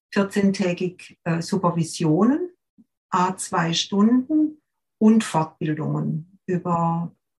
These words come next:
zum Teil mehrere Tage, einen Tag oder so mal zwei Stunden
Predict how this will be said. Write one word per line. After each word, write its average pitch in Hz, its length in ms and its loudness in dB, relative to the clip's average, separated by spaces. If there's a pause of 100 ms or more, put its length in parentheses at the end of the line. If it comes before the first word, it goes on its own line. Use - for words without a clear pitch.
(300)
zum - 180 -12
Teil 147 460 -2
mehrere 214 520 0
Tage, 190 600 0 (160)
einen 165 300 -2
Tag 170 560 -2
oder 165 500 0 (300)
so - 240 -6
mal 151 360 0
zwei 139 320 -6
Stunden 151 720 -4